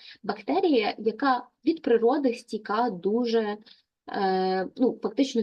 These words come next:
майже від всього. І вона дуже погано реагує на антибіотик. І він лікувався дуже довго. Йшли місяці, зміни лікування, і ця рана геть не хотіла загоюватися.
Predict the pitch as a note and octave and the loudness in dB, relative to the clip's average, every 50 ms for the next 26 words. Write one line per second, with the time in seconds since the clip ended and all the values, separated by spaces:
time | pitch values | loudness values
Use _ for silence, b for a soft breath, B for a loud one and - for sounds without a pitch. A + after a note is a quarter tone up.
0 | A3 - A#3 A#3 A#3 G#3+ G#3 G#3 G#3+ - - - - F3 E3 E3 E3+ E3+ - - | -2 0 2 2 2 2 0 -2 -6 -10 -12 -6 -2 -2 -2 -2 -2 -6 -4 -2
1 | A#3 A3 G#3 B3+ C4+ C#4+ C4+ G#3+ G#3+ D4 D#4+ D4+ D4 - A#3 G#3+ A3 G#3+ G#3 F#3+ | -2 0 2 2 2 4 2 2 2 2 2 2 0 0 -2 -4 -2 -2 -2 0
2 | F#3 F#3 F3 F3 E3+ F#3 F#3+ F3+ F3 F3 F3 F3 F3 E3+ - E3+ F3 - E3+ E3 | 0 0 0 0 -2 -2 0 0 0 -2 -2 -4 -4 -4 -4 -4 -6 -6 -6 -4
3 | D#3 - - - - - _ _ _ - G#3 G3 D4 D#4+ C4+ B3 A#3 - G3+ G3+ | -6 -6 -6 -10 -16 -20 _ _ _ -6 -2 0 2 2 2 2 0 -2 -4 -4
4 | G3+ G#3+ A3 - - - E3 - - F#3+ F#3+ G3 F3+ F3 E3 E3 E3+ E3+ E3+ E3+ | -2 -4 -4 -4 -6 -8 -8 -6 -4 -2 -2 0 -2 -2 -2 0 2 2 2 2
5 | E3 E3 - B B B B B B - - - - G#3 A3+ A#3 A#3+ A#3 A3+ A3+ | 0 -4 -8 B B B B B B -8 -6 -2 2 2 2 2 2 0 -2 -4
6 | - A#3+ A3+ A3+ - - - F3+ F3+ F3+ E3+ F3 E3+ - F3+ F3+ G#3 A3+ A#3 A#3 | -6 -8 -8 -8 -12 -16 -10 -8 -6 -6 -6 -8 -8 -6 -4 -2 0 2 2 2
7 | A3 A3+ A3+ - - G#3+ F#3 F3+ F3+ F3+ F3+ F3+ F3+ F3+ - - - G3+ G3+ A3+ | 2 0 -2 -2 -4 -4 -2 0 0 0 0 -2 -4 -4 -6 -6 -4 -4 0 2
8 | C4 B3+ A3+ F3+ G#3 A#3 A#3 - A#3 A3 - F#3+ - A3 G#3 F#3+ F3+ G3+ F3+ E3 | 2 2 2 0 -2 -4 -2 -2 -4 -4 -4 -2 0 0 2 2 2 0 -2 -2
9 | F3+ F3 E3 D#3 D#3 D#3 - - _ _ _ _ _ | 0 0 2 0 0 -2 -6 -14 _ _ _ _ _